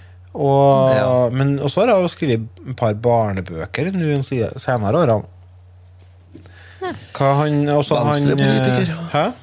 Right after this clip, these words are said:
Speaker 2: Du er venstrepolitiker, ja.
Speaker 1: Hun er venstrepolitiker, ja. Og han Dan Hofstrøm, han som spiller Birk, han ble reporter.
Speaker 3: Ja.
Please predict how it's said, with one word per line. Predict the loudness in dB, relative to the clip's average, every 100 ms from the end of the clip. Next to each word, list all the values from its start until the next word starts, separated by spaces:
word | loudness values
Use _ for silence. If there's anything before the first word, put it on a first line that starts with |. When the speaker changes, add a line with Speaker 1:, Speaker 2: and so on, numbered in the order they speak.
| -20 -20 -20 -20 -20 -20 -18 -2
Speaker 2:
Du | -2
er |
venstrepolitiker, | 0 0 -2 -2 -2 0 -2 -2 -4 -4
ja. | -4 -2
Speaker 1:
Hun | 0
er | 0
venstrepolitiker, | -4 -6 -8 -6 -6 -8
ja. | -8 -14 -20 -20 -20 -2
Og | 0
han | 2
Dan | 2 2 2 2 -4 -14 -18 -20 -20 -20 0
Hofstrøm, | 0 2 -4 -4 -2 -2 -2
han | -2 0
som | 0
spiller | 0 2
Birk, | 0 0 -2
han | -2 0
ble | -2 -2 -2 -4
reporter. | -2 -4 -2 -2 -2 -6 -20 -20 -20 -20 -20 -20 -20 -20 -20 -20 -20 -16 -6
Speaker 3:
Ja. | -6